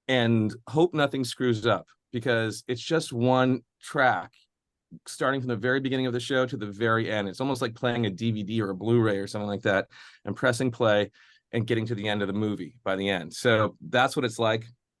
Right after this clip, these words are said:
And, um, and therefore we try to keep it simple. <laughs> Once we have it, we, once we set it, we try to forget it.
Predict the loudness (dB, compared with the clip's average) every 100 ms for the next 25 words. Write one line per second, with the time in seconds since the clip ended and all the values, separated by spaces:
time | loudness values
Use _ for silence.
0 | _ _ _ _ _ _ _ 0 0 2
1 | 0 0 -4 -8 -14 _ _ _ _ _
2 | _ _ _ _ _ _ _ _ _ 2
3 | 4 4 4 4 2 2 2 -2 -4 -10
4 | -10 -2 0 0 -2 -6 -2 2 4 6
5 | 6 4 2 -2 -4 -2 0 -2 -4 0
6 | -2 -2 -6 -4 -6 -6 -10 -10 -8 -6
7 | -6